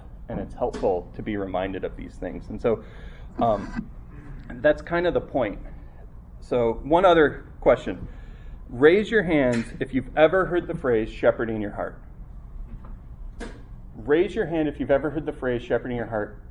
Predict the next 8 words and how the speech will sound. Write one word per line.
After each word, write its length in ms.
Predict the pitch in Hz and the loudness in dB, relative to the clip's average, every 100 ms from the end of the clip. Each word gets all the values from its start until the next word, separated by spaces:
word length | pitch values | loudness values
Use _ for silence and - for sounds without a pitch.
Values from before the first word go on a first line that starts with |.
| 147 | 2
anywhere 520 | 151 190 180 180 127 | 2 4 4 4 4
other 220 | 131 131 | 4 4
than 160 | 123 113 | 0 0
Grace 240 | 107 98 | -2 -2
Bible 300 | - 90 87 | -2 -2 -4
Church. 440 | - - - - 196 | -8 -10 -10 -8 -6
<laughs> 40 | 202 - - 466 - - - - - 415 480 571 587 719 659 698 | -2 -2 -2 -8 -10 -10 -10 -12 -10 -2 2 2 2 -4 -8 -2
Um, 340 | - - - | -2 -2 -8